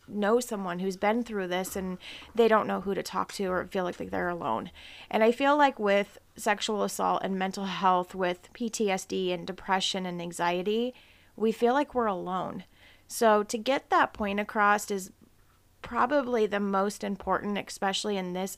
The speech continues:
ep-, you know, in this episode, in this topic. You're not alone. I was fourteen when I first started working. I worked at a food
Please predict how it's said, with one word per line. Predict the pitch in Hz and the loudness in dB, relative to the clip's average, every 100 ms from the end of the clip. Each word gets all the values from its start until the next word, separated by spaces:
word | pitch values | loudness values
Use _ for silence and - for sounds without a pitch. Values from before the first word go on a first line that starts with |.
| - | -6
ep-, | 165 - - | -8 -8 -6
you | 226 | -2
know, | 196 | 0
in | 180 | -2
this | 175 190 | -4 -6
episode, | 190 240 262 233 | -8 -6 -4 -2
in | |
this | 185 | -4
topic. | - - 196 - - - _ | -8 -6 -4 -4 -8 -10 _
You're | 240 | 0
not | 233 226 | 2 2
alone. | 262 196 127 - - _ _ - - - - _ _ _ _ _ | 0 -4 -6 -8 -14 _ _ -20 -20 -20 -20 _ _ _ _ _
I | 254 302 | 8 8
was | 370 - | 8 4
fourteen | - 220 - 220 208 208 | 0 -2 0 -2 0 2
when | 208 196 | 2 2
I | |
first | 190 202 190 | 0 -4 -4
started | - 185 180 | -2 -2 -2
working. | 180 175 180 - 190 190 196 - - - | -4 -4 -4 -4 -4 -4 -6 -8 -14 -6
I | 190 190 190 190 | 0 2 2 0
worked | 185 214 262 - - - | 2 2 2 -4 -10 2
at | 226 226 | 4 4
a | 233 240 | 4 2
food | - 214 190 185 190 | 2 0 2 2 0